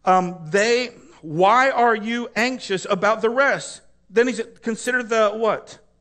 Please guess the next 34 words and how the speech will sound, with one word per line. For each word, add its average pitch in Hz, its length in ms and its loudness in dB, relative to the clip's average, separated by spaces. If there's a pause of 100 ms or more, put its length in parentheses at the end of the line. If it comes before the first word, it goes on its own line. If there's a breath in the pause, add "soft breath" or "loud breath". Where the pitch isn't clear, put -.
(480)
"Lilies." 359 180 -2
Consider 220 400 0
the 240 140 -2
lilies. 262 340 -4
Consider 226 460 -2
the 220 180 -4
grass. 226 460 -4
Consider 247 420 -2
the 208 160 -2 (260 loud breath)
creation, 190 680 -4
in 147 140 -8
a 135 80 -6
sense, 135 340 -8 (220 loud breath)
how 214 180 2
they 208 180 2
grow 208 600 0
and 196 160 0
neither 190 300 -4
toil 226 580 0
nor, 226 340 -4
nor 208 160 -2
spin. 226 480 -6 (400 loud breath)
Yet 208 200 2
I 233 100 2
tell 233 240 -4
you, 185 240 -6
even 269 320 -4
Solomon, 233 960 -2 (300)
Solomon, 240 680 -2 (380 loud breath)
in 226 140 4
all 247 360 0
of 262 80 -10
his 247 220 -4
glory, 170 800 -4